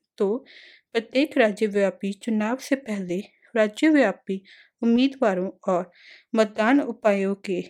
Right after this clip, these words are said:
संबंध में जानकारी फिर भी वीआईजी वेबसाइट, वोटर गाइड,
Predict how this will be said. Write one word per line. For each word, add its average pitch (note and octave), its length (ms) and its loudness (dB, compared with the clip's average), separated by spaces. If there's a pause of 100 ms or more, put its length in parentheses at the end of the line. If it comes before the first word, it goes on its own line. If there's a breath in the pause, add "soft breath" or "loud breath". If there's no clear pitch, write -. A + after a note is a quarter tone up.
(120)
संबंध A#3 520 2
में F3+ 320 0 (120)
जानकारी F#3+ 560 -2
फिर C#4 320 0
भी F#3+ 260 -8 (440 loud breath)
वीआईजी A3+ 540 2
वेबसाइट, F#3 760 -4 (560)
वोटर A#3+ 260 6
गाइड, C#4 380 0